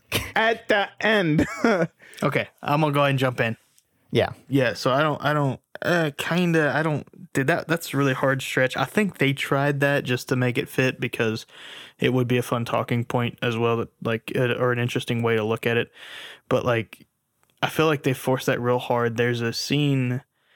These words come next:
Speaker 3: I can't, I only watched one of these in English, and I can't remember if it was sixteen or seventeen. I actually watched all of them in dub. Uh, sorry, sub.
Speaker 1: Mm-hmm.
Speaker 3: But there's one scene that I remember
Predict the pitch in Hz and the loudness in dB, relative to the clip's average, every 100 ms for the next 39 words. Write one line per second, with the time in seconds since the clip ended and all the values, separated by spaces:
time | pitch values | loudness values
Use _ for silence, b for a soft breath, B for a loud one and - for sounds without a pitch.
0 | _ _ - - 165 156 131 135 170 165 | _ _ -8 -2 -2 0 0 2 2 2
1 | 143 - 135 131 127 123 117 123 113 113 | 0 -2 0 2 2 0 -2 -2 0 -2
2 | - 117 - 135 127 131 - - 131 - | -2 -4 -2 0 0 0 -2 -2 -2 -2
3 | 123 - 117 123 131 135 135 - _ b | -2 0 -2 0 0 0 0 -6 _ b
4 | b - 117 - 113 110 - 113 117 110 | b -4 -4 0 0 0 0 0 0 0
5 | 110 110 110 107 139 _ 117 117 127 b | -4 -4 -4 -6 -8 _ 0 0 -2 b
6 | b _ _ _ _ _ - 143 - 110 | b _ _ _ _ _ -4 -2 -2 -2
7 | - 113 127 127 107 101 - b b b | -2 -4 -2 -2 0 -2 -4 b b b
8 | b - 139 127 120 139 143 - 147 135 | b -4 0 0 2 0 0 0 0 2
9 | 123 120 117 117 117 123 117 113 110 | 2 0 0 0 0 0 0 2 0